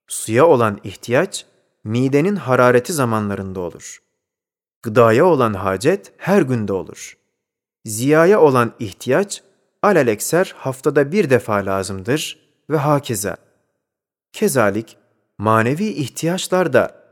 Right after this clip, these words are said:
vakitleri muhtelif ve mütefavittir. Her anda Allah kelimesine ihtiyaç vardır. Her vakit besmeleye, her saatte la ilahe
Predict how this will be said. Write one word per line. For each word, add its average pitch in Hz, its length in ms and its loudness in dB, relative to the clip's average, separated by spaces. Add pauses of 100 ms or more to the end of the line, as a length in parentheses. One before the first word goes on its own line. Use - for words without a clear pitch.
(180)
vakitleri 156 580 0
muhtelif 147 760 -4
ve 135 100 2
mütefavittir. 110 1160 -6 (640)
Her 226 240 0
anda 151 400 4
Allah 147 380 2
kelimesine 139 560 -4
ihtiyaç 135 580 -6
vardır. - 580 -8 (640)
Her 196 260 -2
vakit 165 460 -2
besmeleye, 104 680 -2 (600)
her 202 220 -4
saatte 190 760 -2
la 135 400 2
ilahe 120 480 0